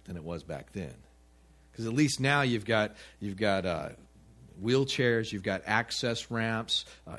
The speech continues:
you've got advocates in the government. You know, they're tr-, they're trying to make things a little bit easier for you if you, if you're in a wheelchair."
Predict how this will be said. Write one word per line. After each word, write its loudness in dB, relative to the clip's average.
you've -8
got 0
advocates 4
in -4
the -2
government. 0
You -2
know, 0
they're -4
tr-, -10
they're 0
trying 2
to 0
make 2
things 2
a 0
little 4
bit 2
easier 4
for -2
you 2
if -4
you, 2
if -2
you're 2
in 2
a 0
wheelchair." 0